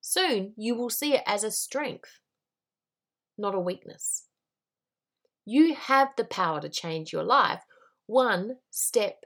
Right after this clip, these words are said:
at a time. If you are ready but you're not sure where to start, I invite you to book a free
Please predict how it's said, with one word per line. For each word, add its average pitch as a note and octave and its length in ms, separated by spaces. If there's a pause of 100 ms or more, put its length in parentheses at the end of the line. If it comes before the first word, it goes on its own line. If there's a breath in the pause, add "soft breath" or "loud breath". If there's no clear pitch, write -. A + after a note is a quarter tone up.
(280)
at F#3 100
a F3 60
time. - 380 (2250)
If A3 180
you C4+ 200
are C4+ 180
ready G#3 340
but C#4+ 140
you're F#3 140
not F#3 320
sure G3+ 320
where G3 160
to E3+ 100
start, A3+ 520 (840)
I B3+ 140
invite A3 500
you D4 60
to C4 40
book A3 220
a F#3 60
free G#3+ 520